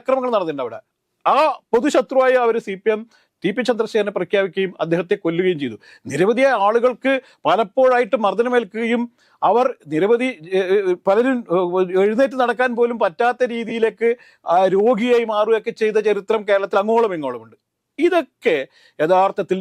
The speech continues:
ജനം തിരിച്ചറിയുന്നു എന്നുള്ളതാണ്. ഇപ്പൊ നമുക്ക് നോക്കാം, കൂത്തോർമ്പ് വെടിവെപ്പിന് കാരണക്കാരനായ എം വി രാഘവൻ എം വി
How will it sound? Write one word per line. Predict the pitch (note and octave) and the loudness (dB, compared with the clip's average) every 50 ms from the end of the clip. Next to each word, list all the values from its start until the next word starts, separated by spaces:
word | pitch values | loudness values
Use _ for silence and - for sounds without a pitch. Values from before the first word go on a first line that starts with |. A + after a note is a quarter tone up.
| E3+ C#3 | -2 0
ജനം | D#3 D#3+ F3 E3+ D#3 - | 0 0 0 -2 -4 -4
തിരിച്ചറിയുന്നു | E3 D3 C#3+ - E3+ D#3+ D#3 D#3+ D#3 D#3 D#3 D3+ - D#3 | -4 -6 -2 -2 -2 0 2 0 0 0 -2 -2 -4 -4
എന്നുള്ളതാണ്. | D3 D3+ C3 C3+ C3 B2 A2+ A#2 - | -4 -4 -2 -2 -2 -2 -4 -6 -8
ഇപ്പൊ | - - D#4 D#4 C#4 | -6 -2 0 2 2
നമുക്ക് | C#4+ B3+ - C#4+ B3+ | 0 0 0 0 0
നോക്കാം, | B3 A3+ - G#3+ D#3+ B2 A2 _ - - _ _ _ - | 2 2 2 0 0 0 -4 _ -20 -20 _ _ _ -2
കൂത്തോർമ്പ് | G#3+ C4 C#4+ - - D#4+ D#4+ D#4 D#4+ E4 D4 | -2 -2 0 0 2 2 4 4 4 2 2
വെടിവെപ്പിന് | C4+ B3 C4 B3+ A#3+ A#3 - A#3 G#3+ G3+ - F3+ | 2 4 2 2 2 2 0 -2 -2 0 0 0
കാരണക്കാരനായ | F3+ G3 G3+ A3+ A3 G#3+ A3+ A3 G#3+ G3+ G3 F#3 F3 E3+ F3+ G3 F#3 E3 | 2 2 0 -2 -2 0 0 0 0 0 -2 -2 0 0 2 0 0 0
എം | E3 | -2
വി | F#3+ A3 A3+ A3+ | 0 0 2 2
രാഘവൻ | G#3+ G3 F3 F3+ E3+ E3 D3+ C#3+ C#3 - _ _ _ _ _ _ _ _ _ _ _ _ _ - - | 2 0 0 0 -2 -2 -2 -4 -8 -10 _ _ _ _ _ _ _ _ _ _ _ _ _ -10 -4
എം | D3+ F3+ | -2 0
വി | A#3+ | 2